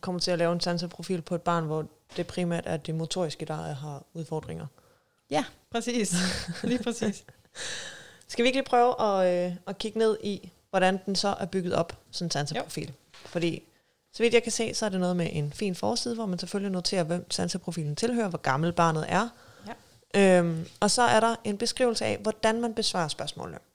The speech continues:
Speaker 2: Ja, det er der nemlig. Og det er også noget af det, der, øh, der er lidt anderledes i forhold til den første version af, af den sensoriske profil.
Speaker 1: Ja.
Speaker 2: Øh, den er delt ind i, øh,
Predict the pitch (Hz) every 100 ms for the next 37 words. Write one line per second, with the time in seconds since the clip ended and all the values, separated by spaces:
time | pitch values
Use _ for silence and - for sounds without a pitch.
0 | _ - - - - _ _ - - -
1 | - - 185 180 190 165 165 180 196 240
2 | 208 208 208 196 190 185 175 185 185 180
3 | 165 _ - - - _ - 190 - 170
4 | 185 165 185 196 185 185 185 190 185 175
5 | 185 180 175 - 180 - 185 170 - -
6 | 175 160 - 185 180 - 175 - 175 -
7 | 190 175 - - - _ - 202 - -
8 | - 190 190 202 202 214 208 - 240 240
9 | _ 208 196 190 185 180 175